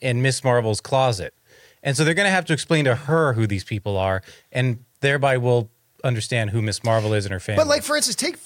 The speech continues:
Speaker 2: take, for example, a lot of the people who haven't, who didn't watch Ms. Marvel, right? And, and, you know, it's one of the most unknown, it's one of the br-, newest characters, even in the Marvel comics. A lot of people didn't see it, even though it's, guys, listen to me,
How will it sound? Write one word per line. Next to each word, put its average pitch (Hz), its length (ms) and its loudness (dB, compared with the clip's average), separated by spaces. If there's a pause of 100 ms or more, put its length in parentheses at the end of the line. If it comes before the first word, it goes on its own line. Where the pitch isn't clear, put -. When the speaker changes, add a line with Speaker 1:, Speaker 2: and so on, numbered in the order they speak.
Speaker 2:
take, 294 160 -4
for 330 60 -6
example, 233 300 0
a - 20 0
lot 214 80 2
of 226 80 0
the 233 60 -2
people 208 260 -2
who 156 80 -4
haven't, 175 400 -2 (180)
who 196 120 4
didn't 208 200 2
watch 180 240 2
Ms. 147 200 0
Marvel, 127 360 -2 (600)
right? 139 280 -2 (400)
And, 254 200 0 (100)
and, 240 240 -2
you 254 60 4
know, 180 140 6
it's - 140 2
one 156 160 4
of 202 40 2
the 202 80 6
most 180 260 4
unknown, 175 400 4
it's 165 140 0
one 160 80 2
of 151 60 0
the 143 40 6
br-, 135 240 2
newest 185 440 4
characters, 170 680 4
even 190 220 0
in 165 80 2
the 156 60 4
Marvel 151 260 4
comics. 196 540 0 (340)
A - 20 -4
lot 180 100 4
of 185 40 -6
people 180 180 2
didn't 170 200 4
see 170 160 2
it, 175 100 -2
even 196 220 2
though 170 260 4 (160)
it's, 156 200 -4
guys, 180 420 0
listen 214 180 0
to 151 80 -2
me, - 140 -10